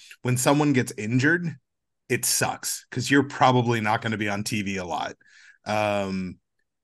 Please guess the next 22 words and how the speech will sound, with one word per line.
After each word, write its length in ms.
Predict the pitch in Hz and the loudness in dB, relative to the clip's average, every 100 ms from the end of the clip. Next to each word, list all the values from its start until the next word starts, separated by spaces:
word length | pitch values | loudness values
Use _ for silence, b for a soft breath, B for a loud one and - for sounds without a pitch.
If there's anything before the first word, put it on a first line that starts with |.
| _ _ _ | _ _ _
and 220 | 127 123 113 | 0 2 2
with 120 | 113 | 4
Dante 300 | 139 135 131 | 4 6 4
being 220 | 123 120 | 4 0
injured, 460 | 175 143 131 117 - | 0 2 2 2 -4
I, 240 | 113 117 117 | -6 -6 -6
you 140 | 117 | -4
know, 80 | 107 | 0
I 160 | 110 127 | 2 2
have 360 | 127 107 110 | 2 2 2
to 120 | - 127 | 0 -2
give 240 | 117 101 | -2 -4
them 200 | 113 143 | -4 -4
credit. 420 | - 208 139 107 | 0 2 0 -4
They 180 | 107 117 | -4 -4
kept 460 | 127 131 113 - - b b _ | -4 -6 -6 -10 -18 b b _
Action 380 | 104 120 139 135 | 0 0 0 0
Andretti 360 | 120 107 113 120 | 0 -2 -2 -2
and, 280 | 117 120 - | -2 -6 -6
and 200 | 113 101 | -6 -2
Darius, 540 | 107 113 113 127 - | 0 0 -2 -4 -2
like, 240 | 117 107 | -2 -2